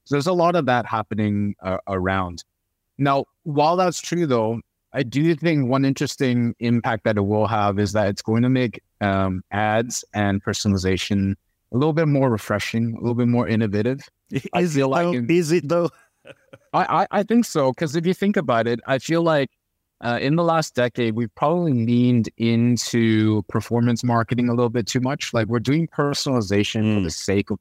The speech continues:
Speaker 1: personalization. Um, and it's become kind of a ends, which is the conversion, rather than trying to build on a customer experience with the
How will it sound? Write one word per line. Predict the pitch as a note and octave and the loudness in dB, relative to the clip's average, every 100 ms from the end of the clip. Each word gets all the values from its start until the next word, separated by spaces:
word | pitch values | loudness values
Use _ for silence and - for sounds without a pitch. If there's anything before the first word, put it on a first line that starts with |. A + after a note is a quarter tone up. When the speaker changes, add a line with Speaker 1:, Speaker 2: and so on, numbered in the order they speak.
| - | -6
Speaker 1:
personalization. | A#2+ - A#2 A2+ A#2 - C#3+ D3+ _ _ _ _ _ | -4 0 0 0 -2 -2 -4 -6 _ _ _ _ _
Um, | - G#2+ G#2+ G#2+ | -2 2 2 2
and | G2+ A#2 | 0 0
it's | A2+ | -2
become | B2 A2 B2 A#2+ A2+ | -2 0 0 0 -2
kind | - B2+ | -2 -2
of | G#2+ | 2
a | A2 G#2 - | 2 0 -2
ends, | A2 G#2+ B2+ C#3+ - G#2 | -2 0 0 0 -4 -6
which | A2 - | -4 0
is | A2 G2+ | -2 -2
the | G#2+ | -6
conversion, | - G2+ G2+ G#2+ C#3 D#3+ D3 | -6 -4 0 0 0 -2 -2
rather | A2 A2+ B2+ | 0 2 0
than | A2+ A#2 A2 | 0 0 0
trying | G2+ G#2 G#2+ G2+ | -2 -2 -2 -2
to | G#2+ | -4
build | F2+ G2+ G#2+ | 0 0 2
on | G#2 G#2 | 2 0
a | |
customer | F#2+ G2 - G2 | -2 -6 -4 -2
experience | F2+ - F#2+ F#2 F2+ - | -2 -4 -2 -2 -4 -4
with | G2 | -4
the | - | -6